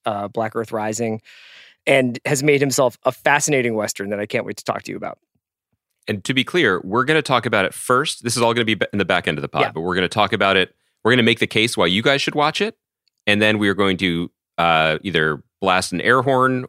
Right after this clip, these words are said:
Speaker 2: or Kaya will play the Chernobyl music. And then we will talk about the series with spoilers because Chris and I both finished the series.
Speaker 1: Now, this is,
Speaker 2: So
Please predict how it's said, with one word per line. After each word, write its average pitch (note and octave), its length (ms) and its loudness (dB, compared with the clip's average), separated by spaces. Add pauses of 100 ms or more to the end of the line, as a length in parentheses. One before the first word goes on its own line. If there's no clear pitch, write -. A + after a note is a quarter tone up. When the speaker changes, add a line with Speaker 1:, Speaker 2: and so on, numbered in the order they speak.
Speaker 2:
or F2 520 0
Kaya F2 220 2
will E2 100 -2
play F2+ 160 -2
the D#2+ 100 -2
Chernobyl A#2 400 0
music. A#2 440 0 (160)
And F2 340 2
then F#2 400 2
we F#2 140 0
will E2+ 480 0 (180)
talk G#2 240 2
about G2 220 2
the F#2 60 -6
series D#2+ 580 -4 (340)
with G2 140 0
spoilers D2+ 520 0
because D#2 220 -4
Chris E2 200 -6
and D#2 80 -2
I D2 80 0
both C#2 200 -6
finished C#2 320 -6
the - 60 -18
series. - 320 -12
Speaker 1:
Now, C3 160 4
this D#3 100 2
is, - 100 2
Speaker 2:
So - 260 -4